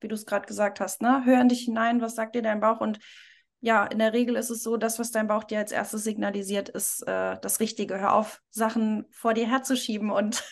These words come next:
<laughs> ich sitze jetzt hier und sage das, aber als wir uns, äh, vor diesem, vor dieser Podcast-Aufnahme gerade getroffen haben, habe ich auch, ähm, witzigerweise zu Nick gesagt, dass ich mich gerade in einer Situation befinde,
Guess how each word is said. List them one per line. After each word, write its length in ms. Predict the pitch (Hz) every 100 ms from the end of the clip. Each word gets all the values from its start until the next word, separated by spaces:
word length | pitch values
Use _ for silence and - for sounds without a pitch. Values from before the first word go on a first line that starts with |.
| - _
<laughs> 880 | 392 - 440 - _ - - - -
ich 160 | 262 247
sitze 260 | 320 - 302
jetzt 220 | 285 285
hier 160 | 339 269
und 120 | 269
sage 340 | 262 294 277
das, 240 | 247 254 262
aber 180 | 240
als 240 | 233 247 -
wir 160 | 254
uns, 260 | 247 247 -
äh, 220 | 247 240
vor 220 | 254 294 254
diesem, 400 | 247 240 240 240
vor 140 | 254
dieser 200 | 226 240
Podcast-Aufnahme 1000 | 240 262 - 247 240 254 247 240 220 226
gerade 260 | 220 214 220
getroffen 480 | 226 - 233 240 233
haben, 400 | 214 226 247 247
habe 240 | 240 214 220
ich 160 | 233
auch, 320 | 220 214 240 -
ähm, 300 | 208 214 220
witzigerweise 640 | 220 - 220 220 220 220 226
zu 120 | 247
Nick 180 | 220 220
gesagt, 340 | 226 226 220
dass 120 | 214 -
ich 80 |
mich 160 | 214 214
gerade 260 | - 208 220
in 80 |
einer 220 | 214 214 220
Situation 580 | 226 - 220 - 302
befinde, 540 | 254 240 214 220 240